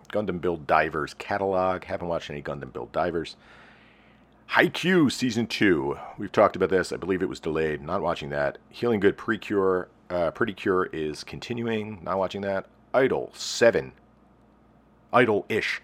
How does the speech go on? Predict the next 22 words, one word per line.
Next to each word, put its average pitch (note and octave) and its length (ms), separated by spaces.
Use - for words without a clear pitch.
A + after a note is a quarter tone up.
seven. F2 480
Second F#2+ 500
beat. A2 300
Second - 380
series, F#2 400
season. F2+ 340
Is B2+ 100
it C#3 60
wrong A#2+ 160
to A#2+ 60
pick - 160
up G2 100
G-, D#2+ 160
Girls F#2+ 300
in F2+ 80
a E2 40
Dungeon? D2+ 400
Not G#2+ 240
watching C2+ 320
it. G#1 100
Season F#2+ 340
three. G#1+ 380